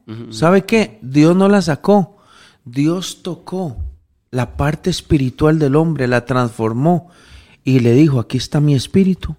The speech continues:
Speaker 1: Ujú.
Speaker 2: aquí está mi palabra, aquí está la iglesia para que usted se edifique".
Speaker 1: Un espíritu de poder, dice la palabra.
Speaker 2: Es-, ahí está,
Speaker 1: Ujú.
Speaker 2: para que usted gane esta batalla.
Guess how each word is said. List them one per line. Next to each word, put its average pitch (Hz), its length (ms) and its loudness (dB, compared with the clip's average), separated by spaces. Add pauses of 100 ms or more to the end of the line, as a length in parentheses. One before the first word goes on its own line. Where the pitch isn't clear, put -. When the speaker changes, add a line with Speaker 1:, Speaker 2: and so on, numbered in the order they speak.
(180)
Speaker 1:
Ujú. 107 220 -20 (120)
Speaker 2:
aquí 113 260 -8
está 117 220 -6
mi 131 140 0
palabra, 180 580 0 (540)
aquí - 260 -8
está - 260 -6
la 123 140 -2
iglesia 160 720 0
para 123 220 -4
que - 120 -12
usted - 220 -4
se 135 140 2
edifique". 131 480 0
Speaker 1:
Un 185 60 -6
espíritu 135 400 -8
de 113 60 -4
poder, 120 360 -6
dice 107 180 -10
la 117 140 -8
palabra. 107 360 -6
Speaker 2:
Es-, 85 220 -16
ahí 92 300 -4
está, 196 460 -4 (240)
Speaker 1:
Ujú. 113 340 -10
Speaker 2:
para 117 260 -2
que - 80 -12
usted 135 300 -2
gane 208 360 0
esta 117 240 -6
batalla. - 520 -8